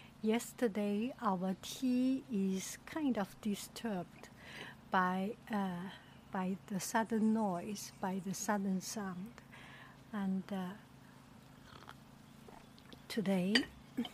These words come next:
I just cut my hair <laughs> this morning. And, uh, let's have a cup of tea and just randomly fl-, blah, blah,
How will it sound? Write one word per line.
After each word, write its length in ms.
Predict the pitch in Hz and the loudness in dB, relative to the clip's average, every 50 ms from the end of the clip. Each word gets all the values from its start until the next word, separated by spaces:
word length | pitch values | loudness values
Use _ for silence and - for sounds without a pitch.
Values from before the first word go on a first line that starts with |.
| - - - - - | -12 -18 -18 -4 2
I 100 | - 214 | 2 2
just 380 | 175 - 214 190 - - - - - | 4 4 0 0 -2 -4 -8 -8 -6
cut 320 | - - 233 202 - - - - | 0 2 2 2 2 0 -4 -2
my 240 | 196 190 185 185 - - | -2 0 0 -2 -2 0
hair 400 | - 240 220 226 233 240 277 302 - - - - | 2 4 4 6 4 4 4 2 -2 -2 4 6
<laughs> 880 | 220 175 156 185 190 147 - - 226 262 277 269 269 254 240 202 - - | 6 6 6 4 2 2 2 -4 -4 -2 -2 -2 -4 -4 -6 -6 -4 0
this 300 | 196 220 208 - - - | 2 2 2 2 0 0
morning. 560 | 208 208 214 214 220 214 214 214 220 254 302 - - - - - - - - - - - - | 2 4 4 4 6 6 6 6 6 4 4 0 -6 -14 -16 -14 -14 -14 -12 -12 -12 -4 0
And, 280 | 214 208 196 202 202 190 - | 2 4 4 4 2 2 0
uh, 120 | 190 185 185 - - | -2 -2 -2 -2 -2
let's 300 | 240 226 269 277 - - - | 0 2 2 2 2 -2 -2
have 220 | - 226 208 185 | -2 -2 0 0
a 100 | 202 190 | -2 -2
cup 320 | - - - 226 208 - | -2 -2 -2 -2 0 0
of 240 | 214 202 - - - - | -2 -4 -4 -8 -8 -6
tea 680 | - - - - 247 233 233 233 240 240 254 269 285 - - | -6 -6 -2 0 0 2 2 2 4 4 4 2 2 0 -2
and 300 | 240 214 202 190 190 190 185 - 208 - - | 0 0 2 2 0 -2 -2 -4 -6 -4 -2
just 400 | - 233 220 214 - - - - 220 208 202 196 | -2 -2 -2 -2 -4 -6 -6 -4 -4 -4 -2 0
randomly 680 | 214 208 202 214 226 214 208 180 190 190 175 180 175 | 2 4 4 4 4 2 2 0 0 0 0 -2 -4
fl-, 340 | 160 - - - - 190 - - - - - - - - - - - | -4 -6 -10 -8 -8 -8 -8 -10 -14 -16 -16 -16 -16 -18 -18 -6 0
blah, 300 | 220 214 202 202 202 196 | 4 6 8 8 8 6
blah, 320 | 185 208 196 190 190 190 | 4 2 2 4 2 2